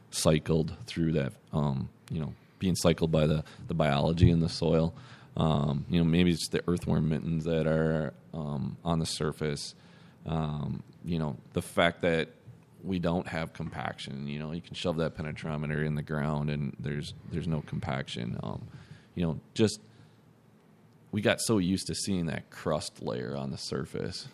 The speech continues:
with tillage over the years. And when you don't see that and we have good infiltration of, of rain and we got coverage on that soil, those are things that really kinda stand out in my mind, you know.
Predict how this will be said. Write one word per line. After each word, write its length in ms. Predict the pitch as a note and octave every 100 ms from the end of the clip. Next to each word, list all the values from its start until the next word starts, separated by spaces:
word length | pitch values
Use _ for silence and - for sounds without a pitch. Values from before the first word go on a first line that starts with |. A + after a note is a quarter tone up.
| -
with 220 | F#2+ - -
tillage 480 | F2+ D#2 B1+ A#1+ C2
over 240 | D#2+ D#2+
the 120 | D2
years. 540 | D2 D2+ D2 D2 D#2 - - - - -
And 500 | E2+ E2 D2+ D2 D2 - - _ _ -
when 140 | F2+
you 100 | F2
don't 340 | F#2+ F#2 F#2 -
see 300 | - - E2
that 360 | E2+ F#2 F2 -
and 160 | C#2 C#2+
we 100 | E2
have 180 | D2 -
good 240 | E2+ D#2+
infiltration 760 | E2 F2 C#2+ - D#2 D#2 - D#2+
of, 200 | C#2+ - -
of 160 | F#2+ F#2
rain 420 | C#2+ D2+ D2+ D#2
and 100 | D2
we 60 | D2
got 180 | C2+ -
coverage 380 | - D2+ D2 D2+
on 140 | D2
that 180 | D2 D2
soil, 340 | - C#2+ D2 - - - - -
those 200 | B2 A#2
are 80 |
things 320 | - F2 E2+ E2+
that 120 | D2
really 220 | D#2+ D#2
kinda 260 | - E2 D2
stand 400 | - D#2+ D#2 D2+
out 140 | D2+
in 80 | D2+
my 180 | D2 D2
mind, 460 | D2+ D2 D2+ D2+
you 80 | D2+
know. 320 | D2 B1+ B1+